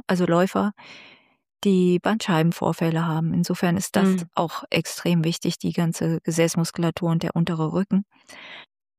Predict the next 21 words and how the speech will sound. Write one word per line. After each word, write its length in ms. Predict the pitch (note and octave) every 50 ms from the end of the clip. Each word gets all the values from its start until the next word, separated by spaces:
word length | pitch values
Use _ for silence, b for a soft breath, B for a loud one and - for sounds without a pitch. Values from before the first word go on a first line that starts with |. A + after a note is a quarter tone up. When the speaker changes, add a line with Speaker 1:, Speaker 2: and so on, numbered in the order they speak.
| _ _ -
Speaker 1:
Ja, 260 | G3+ G3+ F#3 E3 D#3+ - -
und 100 | F#3 F#3 -
dann 240 | F#3 G#3+ B3 C#4+ B3+
ist 220 | C4 - - -
noch 180 | C4+ C4 B3 B3
was, 300 | A#3 A#3 A#3+ B3 - -
also 360 | - - G#3 F#3 G#3 F#3 F3+ - _ _ _ _ _ _ _ _ _ _ _ _ _ _ _ -
was 200 | F3 G#3 G#3+ -
ich 160 | G3 G3 -
auch 160 | - G3+ G#3+
mache, 220 | A#3+ A3 A3 A3 -
ich 100 | F#3+ -
meine, 200 | G#3 G3 G3+ G#3 F#3+
wir, 160 | G3+ G3 E3+
wir 120 | G#3 G3
bewegen 380 | E3 G3+ G3 - G3 A3 A3 B3
ja 100 | A3+ -
eigentlich 340 | - - A3+ A#3+ A#3 - -
auch 120 | G#3+ F#3+
die 140 | - - G#3 -
Arme 440 | - F3 F3+ F#3+ G3+ G3 E3+ E3 F3